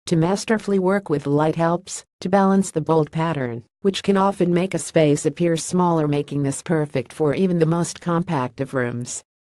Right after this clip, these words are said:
This elegant design is sure to give any room the wow factor, whether commanding attention as a feature wall or claiming back all four walls for full glory.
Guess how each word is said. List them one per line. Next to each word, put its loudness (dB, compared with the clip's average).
This 2
elegant 2
design 2
is -2
sure 0
to -4
give 2
any 2
room 4
the 0
wow 2
factor, -2
whether 4
commanding 2
attention 0
as -4
a -2
feature 0
wall 2
or -2
claiming 2
back 2
all 2
four 4
walls 0
for 0
full 0
glory. 0